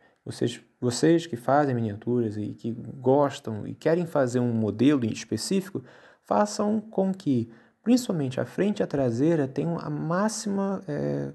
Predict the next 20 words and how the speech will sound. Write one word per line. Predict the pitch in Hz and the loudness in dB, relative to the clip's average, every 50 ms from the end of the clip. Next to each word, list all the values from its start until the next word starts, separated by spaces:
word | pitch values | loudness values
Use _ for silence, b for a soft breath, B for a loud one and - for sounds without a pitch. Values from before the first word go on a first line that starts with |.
| - - | -4 0
quantidade | 170 180 165 - - 143 143 147 156 151 147 143 | 0 0 0 0 -2 0 2 2 2 0 -2 -4
de, | 147 147 147 147 | -4 -4 -2 -4
de, | 135 123 135 131 | -4 -2 -4 -4
de, | 131 131 127 123 b b b b b b b b b _ - | -2 -4 -6 -6 b b b b b b b b b _ -8
de | - 139 | -2 0
detalhes | 143 147 175 165 170 - 156 147 143 135 135 135 139 - - - - - | 2 2 2 2 2 4 4 4 4 4 2 0 -2 -6 -12 -18 -14 -8
em | - 135 131 135 | -6 -2 0 2
alto | 139 156 160 160 160 | 2 2 2 2 0
e | 139 | -2
baixo | 127 127 127 127 131 127 - | -2 0 0 -2 -2 -4 -4
relevo, | 123 123 110 104 113 123 127 131 131 113 123 123 120 120 B B B B B B | -4 -2 -2 0 2 2 2 2 2 2 0 -2 -4 -4 B B B B B B
de | - 104 113 | -6 -4 -2
volume, | 110 - 151 156 147 143 143 143 139 131 127 123 123 120 B B B B B | 2 4 4 6 6 8 6 6 6 4 0 -2 -4 -4 B B B B B
né, | - 92 110 127 131 131 131 - | -8 -4 -4 -4 -4 -4 -8 -10
de, | 117 113 117 | -8 -6 -6
de, | 98 92 107 110 101 101 | -6 -4 -2 -4 -2 -4
de | 95 101 101 | -4 -4 -6
contornos, | 101 - - 165 160 147 - 156 156 156 156 135 123 139 139 139 131 135 - - - _ _ _ _ | -4 0 0 0 0 2 4 4 6 6 6 4 2 0 0 -2 -2 -4 -8 -18 -20 _ _ _ _
pra | - 127 131 | -8 -6 -6
que | - 156 160 156 143 - | -4 -4 -2 0 0 -2